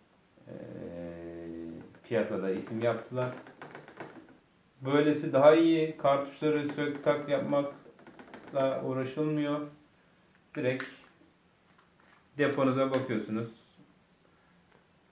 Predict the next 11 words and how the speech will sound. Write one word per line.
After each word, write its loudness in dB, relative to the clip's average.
E, -4
deponuzda 4
mürekkebiniz 2
bittiğinde 0
buradan 4
dolumunu 2
bu -4
şekilde -2
yapıp 0
kapağını 2
da 0